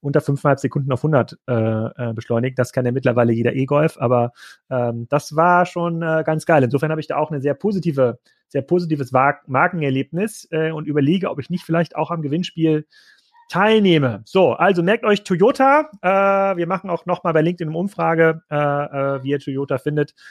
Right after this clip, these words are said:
Kommt, ähm, auch in den Kanal, aber toyota punkt de slash Kassenzone. Da könnt ihr dann so ein Business-Fahrzeug,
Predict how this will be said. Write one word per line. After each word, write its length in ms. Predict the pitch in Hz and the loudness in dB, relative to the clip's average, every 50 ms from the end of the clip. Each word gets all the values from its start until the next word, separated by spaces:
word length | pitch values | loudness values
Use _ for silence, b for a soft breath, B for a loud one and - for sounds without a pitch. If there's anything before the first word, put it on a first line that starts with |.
| B B _ | B B _
Kommt, 320 | - 139 139 131 - - | -4 -4 -4 -4 -4 -2
ähm, 220 | - 123 123 120 117 | 0 0 0 0 0
auch 160 | - 131 135 | -2 0 0
in 60 | 135 | 0
den 100 | 127 123 | -2 -2
Kanal, 380 | 117 131 120 117 120 135 139 139 | -2 0 0 2 4 4 4 4
aber 200 | 127 123 123 123 | 4 4 2 2
toyota 300 | - 120 123 143 - 135 | 2 -2 -2 0 0 0
punkt 200 | 120 131 120 - | 0 -2 -6 -4
de 120 | - 135 | -4 -6
slash 240 | 131 - - 110 - | -4 -4 -4 -4 -2
Kassenzone. 540 | - 170 - 160 - 143 139 131 127 127 127 B B B B B B - | -2 -2 -2 -2 -4 -2 -2 0 0 -2 -4 B B B B B B -2
Da 220 | 143 156 170 175 | 0 2 2 0
könnt 360 | - - 160 160 170 180 - _ | 0 2 2 2 2 0 -6 _
ihr 380 | - 160 156 160 151 151 147 151 - | -6 0 2 2 4 2 2 0 0
dann 380 | 127 123 127 131 139 139 139 | 0 0 0 0 -2 -4 -6
so 360 | 131 - - 127 127 135 - _ | -6 -6 -6 -4 -4 -4 -6 _
ein 400 | - 127 120 123 123 127 127 123 _ - | -6 -4 -4 -2 -2 -4 -6 -6 _ 2
Business-Fahrzeug, 1000 | 135 139 139 135 131 127 - - 117 113 - - - 113 113 113 110 - - | 2 4 4 4 2 2 2 0 0 0 0 0 2 4 4 4 4 2 -2